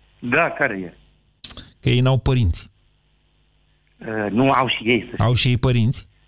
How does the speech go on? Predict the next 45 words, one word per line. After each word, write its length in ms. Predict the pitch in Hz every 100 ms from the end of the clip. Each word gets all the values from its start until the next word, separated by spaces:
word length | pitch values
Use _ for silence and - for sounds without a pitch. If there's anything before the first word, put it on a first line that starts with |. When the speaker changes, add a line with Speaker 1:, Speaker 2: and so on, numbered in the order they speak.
| _
Speaker 1:
Da. 160 | - 110
Speaker 2:
Și 60 |
atunci 200 | 117 131
de 80 | 117
ce, 120 | 127
Speaker 1:
Da, 120 | 160 117
la 100 | 117
Speaker 2:
de 80 |
ce, 120 | 135 156
Speaker 1:
care 120 | 160
le 60 | 151
Speaker 2:
de 120 | 147
ce 120 | 143
Speaker 1:
plătesc 40 | 165
Speaker 2:
plătesc 460 | 185 170 170 139
eu? 140 | 135 151
Speaker 1:
medicamentele 340 | 131 185 185
și 60 | 185
operațiile 580 | 180 180 180 180 147
Speaker 2:
De 60 | 127
Speaker 1:
pentru 100 | 127
Speaker 2:
ce 140 | 147 196
Speaker 1:
că 80 | 202
au 60 |
Speaker 2:
plătesc 220 | - 190
Speaker 1:
plătit. 200 | - 170
Speaker 2:
eu 60 | 165
pensia 240 | 151 156
părinților 520 | 123 139 135 127 131 117
dumneavoastră, 680 | 117 123 110 104 104 - 110 101 95
Florin? 320 | - 107 104 82 - _ _ _ _
Vedeți, 320 | 113 123 -
eu 60 | 131
nu 100 | 156
sunt 220 | - 117
bișnițar, 460 | 95 87 90 98 101
eu 100 | 113
contribui 460 | 120 110 123 117
ca 160 | 117 127
prostul 380 | - 120 - 104
pe 100 | 101
salariu 340 | 95 95 101
întreg. 380 | 101 95 82 - - _ _ _ _
Speaker 1:
Stați, 220 | - 143 -
stați 200 | - 131